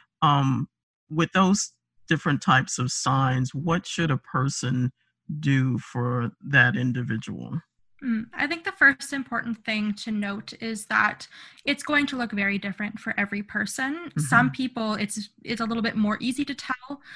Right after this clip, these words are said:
Speaker 2: whereas others, it is a lot more, um, hidden and it's more difficult to understand. For example, in my friend's circumstance, um, while the signs were there in hindsight, they weren't as there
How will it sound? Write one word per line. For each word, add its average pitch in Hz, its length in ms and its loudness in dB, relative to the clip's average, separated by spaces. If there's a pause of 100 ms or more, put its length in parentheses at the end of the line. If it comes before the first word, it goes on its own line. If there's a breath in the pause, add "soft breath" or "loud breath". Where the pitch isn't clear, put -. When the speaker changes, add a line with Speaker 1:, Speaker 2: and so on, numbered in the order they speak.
(220 loud breath)
Speaker 2:
whereas 233 340 4
others, 247 420 2
it 226 160 -4
is 220 100 -2
a 226 60 -2
lot 196 300 -2
more, 202 720 0
um, - 220 -4
hidden 285 440 -8 (220)
and 233 120 2
it's 214 140 -2
more 220 180 2
difficult 208 460 -6
to - 180 -6
understand. 202 720 -4 (380 loud breath)
For 240 80 2
example, 208 640 0
in 214 160 -2
my 208 240 0
friend's 285 300 -2
circumstance, 208 1120 -6
um, 76 420 -6 (560)
while 262 300 2
the 262 100 0
signs 285 480 2
were 247 140 2
there 226 220 6
in 202 100 6
hindsight, 233 880 -2 (400 loud breath)
they 240 120 2
weren't 247 520 -8 (260)
as 214 460 4
there 202 520 2